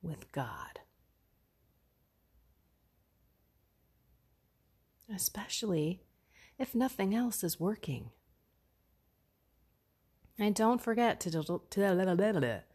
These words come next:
to deliver those spirits as well. Always. Lord, help me humbly try and try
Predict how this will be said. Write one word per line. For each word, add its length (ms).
to 400
deliver 640
those 560
spirits 760
as 200
well. 560
Always. 800
Lord, 380
help 240
me 200
humbly 1000
try 840
and 300
try 840